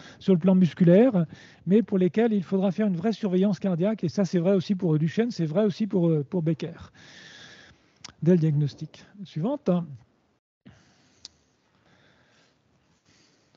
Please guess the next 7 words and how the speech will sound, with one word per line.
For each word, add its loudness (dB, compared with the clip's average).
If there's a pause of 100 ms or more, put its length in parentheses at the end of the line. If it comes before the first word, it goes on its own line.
(120)
Ouais. -8 (1500)
Euh, -4 (720)
voilà. 2 (340)
Alors, 2
cette 0
atteinte 2
cardiaque, 0